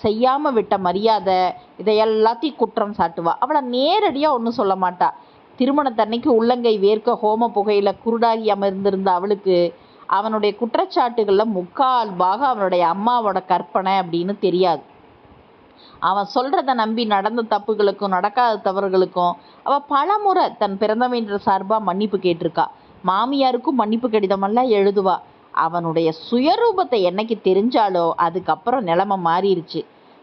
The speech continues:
தன்னோட வேஷம் களைஞ்சதை அவனால தாங்க முடியல. வெக்கப்படுறதுக்கு பதில் அவன் மேல கோவம் வந்துச்சு.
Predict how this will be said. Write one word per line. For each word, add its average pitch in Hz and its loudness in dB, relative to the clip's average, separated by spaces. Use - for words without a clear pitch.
தன்னோட 269 0
வேஷம் 359 0
களைஞ்சதை 285 0
அவனால 269 0
தாங்க 285 0
முடியல. 220 0
வெக்கப்படுறதுக்கு 254 -2
பதில் 226 2
அவன் 214 0
மேல 233 0
கோவம் 233 2
வந்துச்சு. 185 -6